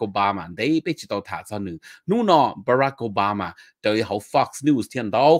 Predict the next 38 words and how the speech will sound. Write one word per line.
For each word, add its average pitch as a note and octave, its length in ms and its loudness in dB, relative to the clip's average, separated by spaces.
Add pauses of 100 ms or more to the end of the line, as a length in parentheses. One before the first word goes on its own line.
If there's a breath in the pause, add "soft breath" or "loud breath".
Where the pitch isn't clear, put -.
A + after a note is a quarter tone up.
họ G#2+ 80 -4
sẽ G2 180 -8
xử F#2+ 220 -8
tao G2 140 -8
tra B2 280 -2
tới F2+ 200 -6
tua C3 160 0
hay G2+ 160 -4
tiệt. F#2+ 240 -2 (400 loud breath)
President C#3+ 520 0
Barack A2 420 -2
Obama G2+ 500 -2
tao A2+ 300 -4
tự F2+ 240 -2
hãy G#2 200 -6
lo C#3 240 0
lù F#2 220 -6
hay G#2+ 300 -2
cho, C3 340 -2 (260 loud breath)
cho G#2+ 160 0
nên C#3 460 -2
của G#2 100 -4
tao G#2+ 180 -4 (260)
kia B2+ 440 -2
tới - 140 0
tới D#3 200 -2
chờ G2+ 180 -4 (100)
tua, C#3 180 2 (280 loud breath)
giờ A2 120 0
là A#2+ 100 2
muốn G2+ 200 -2
gà A2+ 160 -6
rồi G2+ 120 -8
tới C#3 120 -6
chờ A#2 100 -8
Mỹ F#2 120 -6
cả, F2 240 -8
nó F2+ 100 -10